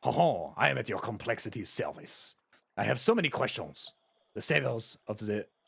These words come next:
the Pelican Wash, are they, are they distinct? Can Mutter salt survive that fundamental pressure? Is the feast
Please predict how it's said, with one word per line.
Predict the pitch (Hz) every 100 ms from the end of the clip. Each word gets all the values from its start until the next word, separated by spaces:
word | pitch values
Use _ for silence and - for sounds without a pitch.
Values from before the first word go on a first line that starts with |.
| _ _ _ _ _ _ -
the | 123
Pelican | - 156 139 127
Wash, | 110 101 - - - _ -
are |
they, | 98 143 156 151 - _ -
are | 127
they | 135
distinct? | 160 156 - 226 - - - _ _ - _ -
Can | 117
Mutter | 143 151 120
salt | - 104 - - _
survive | - 147 127 131 117
that | 113
fundamental | - - 127 120 110 - 85
pressure? | - - - - - _ _ _ _ _ _ _ _
Is | 127
the | 120
feast | - 156 - -